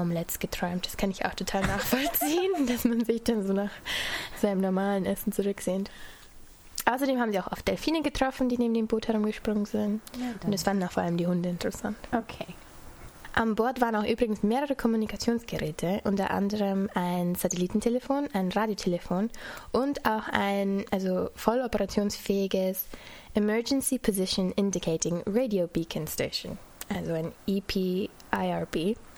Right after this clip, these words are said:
Speaker 2: Mhm.
Speaker 1: Das ist ein Notfunkgerät. Ähm, sie haben auch von den normalen Telefonen wohl immer wieder versucht, Signale zu senden, aber es hat wohl nicht geklappt, es ist beziehungsweise nie was angekommen.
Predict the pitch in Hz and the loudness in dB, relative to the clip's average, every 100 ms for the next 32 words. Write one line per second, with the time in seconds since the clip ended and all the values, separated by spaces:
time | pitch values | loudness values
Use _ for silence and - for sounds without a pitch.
0 | - 170 190 196 - 175 165 - 180 175 | -4 -2 -2 -4 -4 -2 -2 -4 -2 0
1 | 170 165 170 185 175 - 156 - 156 143 | 0 0 0 0 0 -2 -4 -2 -2 -2
2 | 151 - - - - - - - - - | -4 -6 -10 -16 -20 -16 -14 -14 -18 -8
3 | - 175 175 170 175 - 180 190 233 220 | -2 0 0 0 -2 -2 0 2 0 0
4 | 208 190 170 170 180 240 226 185 - 170 | 0 2 2 2 2 2 0 0 0 0
5 | 180 180 175 160 202 202 196 - 180 170 | 0 2 2 2 2 2 0 0 0 0
6 | 180 190 190 160 160 165 160 185 180 156 | 0 2 2 0 -2 -2 0 0 0 -2
7 | - - 170 - 156 - 226 - 180 - | -4 -4 -4 -2 -4 0 0 0 -2 -2
8 | - - 190 175 165 175 165 - 180 196 | -4 -4 -4 -2 0 0 0 0 -2 0
9 | 220 214 | 0 0